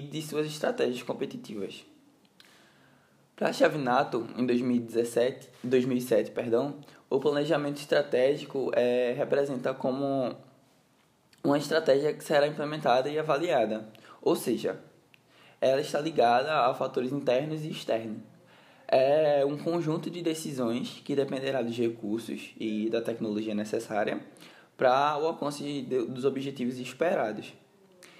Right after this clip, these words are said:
Em contraponto, a ausência do mesmo, é, proporciona custos mais altos que o necessário, né?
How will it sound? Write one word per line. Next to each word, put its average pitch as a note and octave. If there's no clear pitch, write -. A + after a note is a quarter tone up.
Em E3
contraponto, C#3+
a -
ausência D3+
do F3
mesmo, E3+
é, A#2+
proporciona C#3+
custos C3+
mais C3+
altos G#2+
que A2
o G#2
necessário, G#2+
né? -